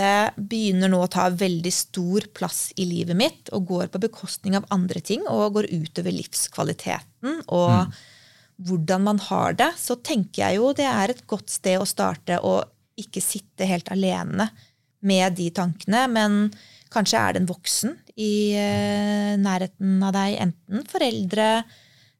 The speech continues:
Speaker 1: eh, lærere, trenere, helsesykepleier på skolene er jo,
Speaker 2: Ja.
Speaker 1: er jo dyktige til å, å snakke med, med unge om ting som kanskje kan være vanskelig.
Speaker 2: Mm.
Speaker 1: Så vil jeg nok kanskje råde til å prøve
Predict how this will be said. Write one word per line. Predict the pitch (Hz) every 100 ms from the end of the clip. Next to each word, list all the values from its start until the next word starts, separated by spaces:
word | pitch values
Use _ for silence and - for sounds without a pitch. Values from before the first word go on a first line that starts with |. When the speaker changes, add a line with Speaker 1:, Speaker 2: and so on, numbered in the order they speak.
| _
Speaker 1:
eh, | 214 214
lærere, | 233 233 208 180 180 202 208
trenere, | - 233 202 175 170 175 180 190 190 - _ _ -
helsesykepleier | 226 175 - 175 - 170 - - - 180 170 247 -
på |
skolene | 233 - 214 180 190 339
er | 196 180
jo, | 180 180
Speaker 2:
Ja. | 185 - 185 185 - 98
Speaker 1:
er | 90
jo | -
dyktige | 202 202 - - 180 185 185
til | - 180
å, | 185 185 185 185 - - - _ -
å |
snakke | 196 190 190 _ 180
med, | 175 175 175 175
med | 190
unge | 196 180 175 220 -
om | 196 190 180 190
ting | 190 190 185
som | 196
kanskje | 190 175 -
kan | 190
være | 175 175
vanskelig. | 175 170 - 214 - -
Speaker 2:
Mm. | 123 107 78 -
Speaker 1:
Så | 233
vil | 214 190
jeg | 190
nok | 381
kanskje | - 254 220
råde | 208 175 170
til | 185
å | 196
prøve | 196 208 180